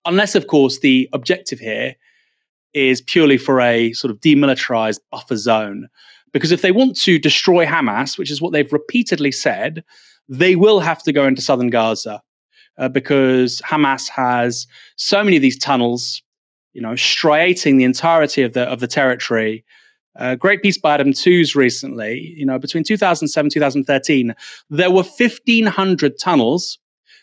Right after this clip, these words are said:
between Egypt and southern Gaza. Fifteen hundred.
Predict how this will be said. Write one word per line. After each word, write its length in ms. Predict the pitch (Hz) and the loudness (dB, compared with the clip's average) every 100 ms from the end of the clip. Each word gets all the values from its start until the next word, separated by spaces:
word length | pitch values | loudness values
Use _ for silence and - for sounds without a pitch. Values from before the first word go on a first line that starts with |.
| _ | _
between 300 | 147 - 156 - | -4 0 0 0
Egypt 600 | 180 143 156 - - - _ _ _ _ _ | -2 0 -2 -4 -10 -14 _ _ _ _ _
and 360 | 139 131 131 123 | -4 0 0 -2
southern 300 | - 151 127 | -4 -2 0
Gaza. 360 | 117 110 107 - _ | 0 0 -2 -10 _
Fifteen 400 | - 220 - 202 | 0 0 2 2
hundred. 500 | 160 160 143 123 92 | 2 0 0 0 -4